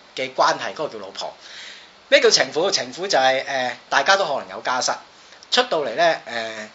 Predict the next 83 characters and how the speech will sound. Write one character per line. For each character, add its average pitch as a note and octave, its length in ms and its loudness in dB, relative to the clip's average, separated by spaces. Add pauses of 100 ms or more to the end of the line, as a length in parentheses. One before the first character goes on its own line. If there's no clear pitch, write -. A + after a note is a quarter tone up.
大 C3 120 2
家 F#3 220 6
會 C3 340 -6
講 A2+ 180 -6
一 E3 80 -10
啲 E3 160 -2
生 E3 160 0
活 A2+ 60 -10
嘅 A2+ 160 -10
點 - 140 -18 (100)
滴， G#2+ 160 -8
呻 D3 300 2
一 E3 60 -6
啲 E3 180 -2
生 D#3+ 140 -2
活 A#2 60 -10
嘅 B2+ 140 -12
唔 G2 60 -16 (100)
開 C#3 100 -6
心， C#3 140 -2 (100)
佢 B2 140 -6
又 C#3 160 -2
會 A#2 80 -8
講 A2 220 -8
俾 C#3+ 100 -6
你 A#2+ 60 -6
聽， B2+ 280 -6
你 G2+ 60 -10
又 A2+ 80 -8
會 G#2 100 -10
講 F#2+ 140 -10
俾 A#2+ 120 -12
佢 G2+ 140 -16
聽。 A2 140 -8 (460)
咁 D3+ 80 -2
呢， B3+ 200 4 (800)
仲 B2 120 -8
有 C#3+ 80 4
一 F#3 40 4
樣 C3 120 -4
嘢 G#2 120 -6
好 A2+ 100 -6
得 B2+ 100 -6 (140)
意 G2 60 -16
嘅， F#2 80 -18
情 G2+ 160 -4 (100)
婦 A#2+ 180 -12
呢， E3+ 60 -4
出 E3 140 -4
到 C3 140 -8
嚟 G2 120 -8
呢， C3+ 80 -6
好 B2+ 80 -10
少 A2+ 160 -2
活 G#2 120 -16
動。 F2+ 140 -16 (220)
譬 F3 60 -4
如 C#3+ 120 -2
你 C#3 60 -8
帶 C#3+ 200 -2
個 C#3+ 80 -6
情 G#2 120 -4 (100)
婦 D#3+ 140 -6
去 B2+ 60 -6
睇 G2 200 -8
嗰 C3+ 180 -12
啲 C#3+ 200 -8
乜 D3 60 -8
撚 A2+ 160 -8
嘢 A2 100 -12
話 F#2+ 220 -8
劇 A2+ 100 -8
啊， G#2 180 -8
諸 - 120 -8
如 A2 80 -16
此 - 120 -6
類， G2 120 -14
情 F#2 140 -8
婦 G#2+ 220 -20
未 G2+ 80 -18
必 A2 100 -18
鍾 A2+ 120 -10
意。 F#2+ 200 -20